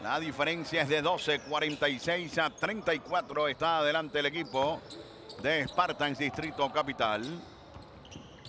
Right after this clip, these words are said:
Windy con el balón, entregó para Martín Escobar. Sojo con Centeno.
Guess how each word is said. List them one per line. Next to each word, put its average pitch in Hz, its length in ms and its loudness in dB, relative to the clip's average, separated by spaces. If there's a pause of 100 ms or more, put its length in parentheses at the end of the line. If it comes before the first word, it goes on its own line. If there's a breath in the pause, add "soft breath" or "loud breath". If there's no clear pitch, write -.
(3750)
Windy 180 400 0
con 185 220 2
el 180 120 4
balón, 185 280 4
entregó 165 480 2
para 185 200 4
Martín 170 340 2
Escobar. 180 480 4 (2250)
Sojo 160 340 2 (2500)
con 190 460 0 (480)
Centeno. 175 560 2